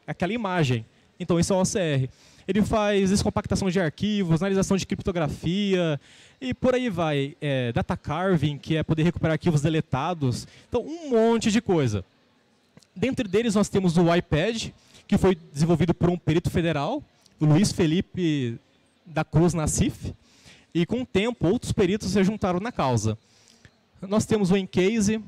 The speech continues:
o F T K, o Autopsy e o Sleuf Kit. O Sleuf Kit e o Autopsy são a mesma coisa, da mesma empresa. A diferença é que o Sleuf Kit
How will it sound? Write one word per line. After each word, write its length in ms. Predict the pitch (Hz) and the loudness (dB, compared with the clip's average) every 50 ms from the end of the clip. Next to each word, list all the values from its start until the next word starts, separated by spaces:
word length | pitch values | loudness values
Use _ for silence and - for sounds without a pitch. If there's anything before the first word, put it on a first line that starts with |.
| - - | -16 -8
o 120 | - 151 156 | -2 2 2
F 200 | 160 165 - - | 2 2 0 -2
T 120 | - 180 | -4 -4
K, 400 | - - 185 175 180 185 190 185 165 | -4 -2 -4 -4 -4 -4 -6 -4 0
o 80 | 151 | 2
Autopsy 720 | 165 170 160 - _ - 170 165 202 - - - - - - | 2 2 2 0 _ 0 0 0 0 0 -4 -6 -6 -6 -4
e 80 | 208 196 | 0 2
o 40 | |
Sleuf 340 | 208 175 165 196 202 - 247 | 2 4 4 2 2 2 0
Kit. 420 | - - 175 160 - - - - - - - _ - - _ | -4 -2 -4 -4 -4 -6 -10 -10 -12 -14 -20 _ -20 -10 _
O 60 | - | -2
Sleuf 320 | 220 - 208 269 277 - - | -2 0 0 -2 -4 -4 -6
Kit 220 | - 226 - - | -6 -4 -2 0
e 20 | |
o 40 | 226 | 0
Autopsy 360 | 190 - - 196 208 - - | 0 0 0 -2 -4 -2 -2
são 80 | - 208 | -4 -2
a 40 | 196 | 0
mesma 220 | 202 202 202 233 | 0 -2 -2 -2
coisa, 320 | - - 180 190 180 160 156 | -2 0 2 2 4 4 2
da 80 | 151 | 2
mesma 220 | 151 160 151 175 208 | 0 0 0 -2 -2
empresa. 480 | 208 - 165 151 156 143 117 120 120 - _ _ _ _ - | -2 -2 -2 -2 -2 -2 -2 -4 -8 -8 _ _ _ _ -6
A 60 | 170 | -4
diferença 460 | 165 160 - - 208 196 202 202 - 214 | -2 -2 0 0 0 0 0 0 -2 -2
é 20 | |
que 100 | - - | 0 2
o 40 | 202 | 2
Sleuf 340 | 185 160 175 185 180 - - | 2 4 2 2 2 0 -2
Kit 420 | - 190 165 - - - - - | -2 -2 -2 -2 -4 -6 -8 -10